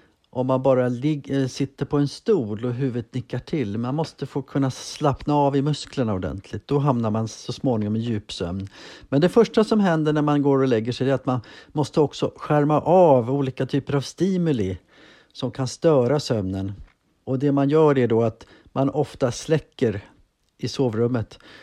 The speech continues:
Man också avskärmar från buller. För det är sånt som kan förhindra ett insomnande.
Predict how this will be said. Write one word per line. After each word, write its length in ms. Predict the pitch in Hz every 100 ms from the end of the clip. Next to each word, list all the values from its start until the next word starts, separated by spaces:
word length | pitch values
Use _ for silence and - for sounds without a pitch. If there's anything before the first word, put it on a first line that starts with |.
| -
Man 160 | - 156
också 280 | 147 - 160
avskärmar 720 | 165 147 123 143 147 147 139
från 220 | 147 139
buller. 560 | 151 175 147 82 78 - - _ _ _ _
För 120 | -
det 80 | 175
är 40 |
sånt 260 | 185 185 160
som 140 | 151
kan 300 | 143 160 147 143 - _
förhindra 680 | 151 139 196 208 175 151
ett 160 | 131 -
insomnande. 640 | 123 110 - 139 139 -